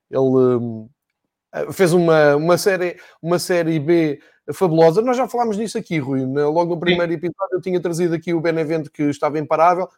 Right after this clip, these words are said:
Speaker 1: agora consumou a subida, um grande trabalho, está a ser muito elogiado, não é, o Pippo Inzaghi?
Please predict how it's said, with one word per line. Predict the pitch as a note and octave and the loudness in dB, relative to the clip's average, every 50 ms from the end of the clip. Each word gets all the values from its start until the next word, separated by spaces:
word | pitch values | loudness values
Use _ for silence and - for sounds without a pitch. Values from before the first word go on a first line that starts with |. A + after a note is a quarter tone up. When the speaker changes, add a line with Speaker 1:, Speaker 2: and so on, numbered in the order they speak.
| _ | _
Speaker 1:
agora | - E3 F3 G3+ F#3+ F#3 | -2 0 2 2 2 2
consumou | - G3+ G3 F#3 - - F#3+ F#3+ G3 G3 F#3+ | 2 2 2 2 0 -2 -2 2 2 4 2
a | F#3+ | 2
subida, | F#3 - - E3+ E3 F3 G3 G3 G3 G3+ G#3 - _ _ _ - | 0 -4 -10 -10 -8 -4 -4 -2 0 -2 -2 -4 _ _ _ -4
um | G#3 G3+ | 0 2
grande | G3 A3 A3 G#3+ F3 | 4 6 6 6 4
trabalho, | G3 E3+ E3+ F#3 | 2 2 2 2
está | F3+ - | 2 0
a | G3 | 0
ser | - A3 | 0 2
muito | G#3 A#3 A#3+ A3 | 2 2 0 0
elogiado, | C#4+ B3 A3+ G3 F#3 F3 D3+ C3+ A#2+ B2+ | -2 -4 -4 -2 0 2 2 2 2 0
não | C3 B2 | -2 -2
é, | B2 C#3 | -2 0
o | D3+ C#3+ B2+ | -2 -2 -2
Pippo | - - D3 C#3+ C#3+ C3+ | -4 -6 -8 -6 -6 -6
Inzaghi? | C3+ B2+ B2 A#2 G#2+ G#2 G#2 G#2 | -6 -6 -6 -6 -6 -8 -10 -14